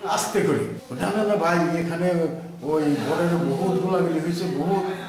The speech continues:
আর্মি আসছে, এখানে মুক্তিযোদ্ধাদের সাথে বিরাট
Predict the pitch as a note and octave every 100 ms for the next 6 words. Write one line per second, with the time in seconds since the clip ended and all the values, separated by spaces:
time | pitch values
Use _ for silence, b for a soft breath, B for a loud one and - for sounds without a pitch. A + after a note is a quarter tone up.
0 | - C3+ D#3 E3 F3+ E3+ - E3+ A3+ -
1 | - - - D3 D#3+ E3 E3+ E3+ E3+ D3+
2 | C#3+ E3 F3 - E3+ E3+ E3+ E3 D3+